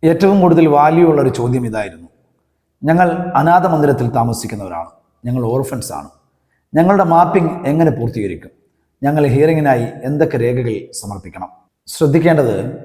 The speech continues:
അനാഥർക്ക് ഓർഫനേജ് മേധാവിയുടെ സർട്ടിഫിക്കറ്റ് മതിയാകുന്നതാണ്.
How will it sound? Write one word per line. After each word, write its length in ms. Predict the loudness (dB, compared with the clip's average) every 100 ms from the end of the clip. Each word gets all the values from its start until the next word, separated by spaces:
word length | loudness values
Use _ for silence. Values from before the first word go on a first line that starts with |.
| -20 _ _ -2 0
അനാഥർക്ക് 540 | 2 2 2 0 -2 -2 -8 -16 -20 _ -4 0
ഓർഫനേജ് 600 | 2 2 2 4 4 2 2
മേധാവിയുടെ 580 | 4 4 2 0 0 -2 -8 -8
സർട്ടിഫിക്കറ്റ് 640 | -4 0 0 0 -4 -4 -8 -8 -6
മതിയാകുന്നതാണ്. 680 | -2 -2 -2 -6 -8 -8